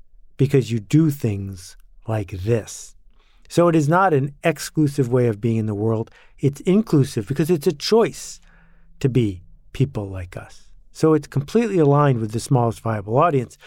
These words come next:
'cause the smallest viable audience says, "I'm only here to serve people like us, people who do this, people who are showing up in the world in a certain way." And it is entirely possible that you, the marketer, the creator, the entrepreneur,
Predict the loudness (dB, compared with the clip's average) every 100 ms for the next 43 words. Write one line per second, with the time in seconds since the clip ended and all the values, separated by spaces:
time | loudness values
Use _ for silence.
0 | -20 -20 -20 -12 -4 -2 -2 2 2 2
1 | 2 4 4 4 4 2 0 2 2 0
2 | -16 -20 -12 0 2 2 2 4 4 0
3 | -2 2 4 4 0 -6 -2 2 4 4
4 | 4 2 -2 -14 -20 -20 -20 -20 -20 _
5 | -6 -2 2 4 4 2 0 -6 -4 -2
6 | 2 2 4 4 4 2 0 -14 -20 -12
7 | 0 2 2 0 -2 -14 -2 2 4 2
8 | 2 2 4 4 4 0 0 2 4 4
9 | 4 4 2 -2 -8 _ _ -20 -2 2
10 | 2 0 0 0 2 2 2 -4 -20 _
11 | -10 -2 2 4 4 2 2 0 2 4
12 | 2 2 0 -2 -8 -14 -18 _ -4 0
13 | 2 4 4 2 -4 -20 -20 -20 -6 0
14 | 2 2 2 2 2 2 2 4 4 2
15 | 2 -2 -2 -2 0 2 0